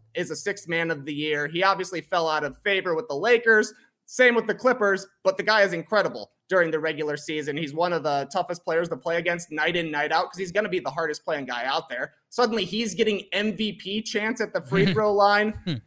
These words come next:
Speaker 1: Kyle Kuzma hit back-to-back threes to steal a win last week. They're just showing up and making plays because they're all solid players. Like, the top ten guys on the Wizards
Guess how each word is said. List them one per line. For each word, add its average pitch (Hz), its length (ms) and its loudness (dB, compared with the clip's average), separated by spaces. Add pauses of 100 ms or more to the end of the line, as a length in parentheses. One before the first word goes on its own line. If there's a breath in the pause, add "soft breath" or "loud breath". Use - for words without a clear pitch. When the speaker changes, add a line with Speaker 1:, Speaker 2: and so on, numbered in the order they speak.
(120)
Speaker 1:
Kyle 233 240 6
Kuzma 247 480 2
hit 214 260 -2
back-to-back 196 720 2
threes 196 460 -2
to - 160 -6
steal 190 480 0
a 180 60 2
win 202 440 2 (180)
last 185 460 4
week. 190 480 2
They're 208 140 6
just 277 180 -2
showing 277 320 2
up 294 160 4
and 202 100 0
making 233 300 0
plays 254 300 -2
because 208 440 0 (640 soft breath)
they're 208 180 4
all 269 140 0
solid 240 440 -2
players. 262 340 4
Like, 175 300 0
the 165 80 -16
top 247 340 -4
ten 240 220 2
guys 208 260 4
on 196 120 2
the 170 80 2
Wizards 156 520 0